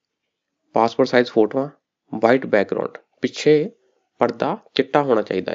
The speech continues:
ਆ। ਇਹ ਸਭ ਲੈ ਕੇ, ਹੋਰ ਕਾਗਜ਼ ਪੱਤਰ ਲੈ ਕੇ ਤੇਈ ਨਵੰਬਰ ਨੂੰ ਇਹਨਾਂ ਦੀ ਜਲੰਧਰ ਵਾਲੀ ਸਾਈਟ 'ਤੇ ਇੰਟਰਵਿਊ ਲਈ ਪਹੁੰਚੋ। ਇਹ ਬਟਾਲਾ ਚੌਂਕ ਲਾਗੇ ਆ ਜੀ,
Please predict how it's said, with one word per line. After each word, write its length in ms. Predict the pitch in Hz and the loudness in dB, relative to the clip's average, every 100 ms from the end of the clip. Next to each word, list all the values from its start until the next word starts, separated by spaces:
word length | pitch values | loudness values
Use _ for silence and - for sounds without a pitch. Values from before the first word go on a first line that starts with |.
| 90 | -10
ਆ। 40 | - _ _ _ _ - | -14 _ _ _ _ -6
ਇਹ 100 | 123 | -4
ਸਭ 180 | 127 127 | -2 -2
ਲੈ 200 | 120 101 | 0 -2
ਕੇ, 200 | 104 220 - _ _ _ | -2 -6 -10 _ _ _
ਹੋਰ 100 | 113 | 2
ਕਾਗਜ਼ 280 | 117 117 117 | 2 0 -2
ਪੱਤਰ 260 | 113 110 113 | -2 -2 -2
ਲੈ 200 | 107 98 | -2 -4
ਕੇ 240 | - 262 _ _ _ _ _ _ _ _ _ _ - | -6 -10 _ _ _ _ _ _ _ _ _ _ -2
ਤੇਈ 200 | 117 131 | 0 0
ਨਵੰਬਰ 340 | 113 101 107 | -2 0 -2
ਨੂੰ 200 | 120 208 _ _ _ _ - | -2 -6 _ _ _ _ -8
ਇਹਨਾਂ 180 | 117 120 | -6 -4
ਦੀ 100 | 123 | -2
ਜਲੰਧਰ 320 | 110 117 123 | -2 -2 -4
ਵਾਲੀ 180 | 110 117 | -4 -4
ਸਾਈਟ 280 | 113 101 | -4 -6
'ਤੇ 200 | - 180 208 _ - | -6 -8 -8 _ -6
ਇੰਟਰਵਿਊ 440 | 113 113 117 120 | -2 -2 -2 -2
ਲਈ 200 | 117 113 262 _ _ | -2 -2 -6 _ _
ਪਹੁੰਚੋ। 380 | 104 104 104 - _ _ _ _ _ _ _ _ _ - | -8 -6 -6 -8 _ _ _ _ _ _ _ _ _ -8
ਇਹ 100 | - | -4
ਬਟਾਲਾ 360 | 165 139 127 151 | 2 2 2 0
ਚੌਂਕ 240 | 147 143 | -2 -2
ਲਾਗੇ 320 | 139 127 123 | -2 -2 -4
ਆ 40 | 110 | -6
ਜੀ, 180 | - | -8